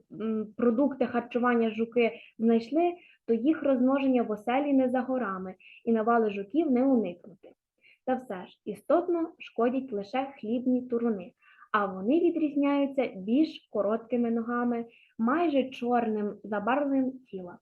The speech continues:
Висновок. На території Кременецьких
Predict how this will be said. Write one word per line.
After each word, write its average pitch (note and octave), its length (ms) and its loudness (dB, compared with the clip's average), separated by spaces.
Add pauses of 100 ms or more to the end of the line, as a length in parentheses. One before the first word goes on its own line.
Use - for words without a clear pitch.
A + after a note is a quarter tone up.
(1900)
Висновок. G#3+ 680 -4 (120)
На G#3+ 80 -10
території D4+ 600 2
Кременецьких A3+ 800 -2